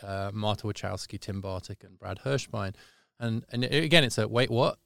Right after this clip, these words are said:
You, you, you go back and read it again, and you do find completely free college, like, all tuition,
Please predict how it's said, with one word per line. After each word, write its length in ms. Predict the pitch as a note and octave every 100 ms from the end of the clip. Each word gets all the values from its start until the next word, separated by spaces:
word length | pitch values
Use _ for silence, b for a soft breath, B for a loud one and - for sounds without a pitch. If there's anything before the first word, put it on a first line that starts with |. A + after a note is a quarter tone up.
| _ _
You, 100 | A2+ -
you, 180 | B2+ C#3+
you 80 | C3+
go 120 | B2+
back 220 | A#2+ B2+
and 80 | A#2+
read 140 | A#2+ A2
it 80 |
again, 460 | G#2 F#2+ G2+ D#3+ F3+
and 120 | C3+ D3
you 80 |
do 100 | E3 G#3+
find 480 | - A2 G#2+ A#2+ - _ _ -
completely 580 | - - F#3+ G#3+ F#3 F#3+
free 300 | - E3+ F3
college, 500 | C3+ G#2+ G#2 - -
like, 180 | - _ _ -
all 220 | F3+ G#3
tuition, 600 | - D3+ B2 - A#2